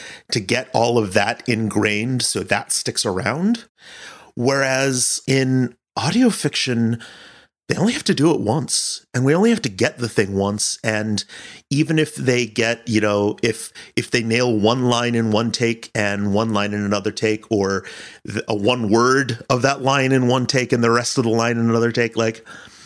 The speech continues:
I can work with that. And so it leads, I think, to a process of learning, okay, how much rehearsal does this actor want? How, you know, how much prep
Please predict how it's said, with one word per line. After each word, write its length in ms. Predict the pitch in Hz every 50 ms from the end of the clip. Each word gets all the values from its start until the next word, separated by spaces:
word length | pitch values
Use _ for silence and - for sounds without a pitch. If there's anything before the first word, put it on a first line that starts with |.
| - - _ -
I 80 | - 117
can 160 | - 294 320
work 160 | 339 359 349
with 100 | 277 190
that. 220 | 123 101 98 - -
And 160 | 127 123 120
so 340 | - - 147 139 135 135 131 -
it 180 | 135 139 - 143
leads, 720 | 139 135 131 131 147 160 175 185 202 170 151 135 - -
I 120 | 127 123
think, 420 | 113 - 131 123 120 117 - - -
to 140 | - 143 127
a 40 |
process 440 | 113 - - 123 120 - 127 110 110
of 100 | 120 98
learning, 640 | 101 104 110 110 117 120 123 123 120 123 120 123 131 - - 113
okay, 240 | 107 - - 110 95
how 280 | - - - 117 117
much 520 | 110 117 110 110 - - - - - - - - - - _ _ _ - 110
rehearsal 720 | 107 107 - - 120 113 - - 127 120 113 113 113 110
does 280 | - - 104 101 -
this 180 | - 113 104 -
actor 360 | - 92 95 - - 110 98
want? 600 | 95 92 95 92 101 110 107 - - - - - _ _ _ - - - - - _ _ -
How, 720 | - - - 101 98 101 98 98 92 92 92 92 95 -
you 160 | - 104 104
know, 300 | 92 90 90 98 98 95 _ _ _ _ _ _ _ _ _ _ _ -
how 240 | - - - 110
much 420 | 110 107 101 - - - - - _
prep 480 | - - - 127 117 - - - -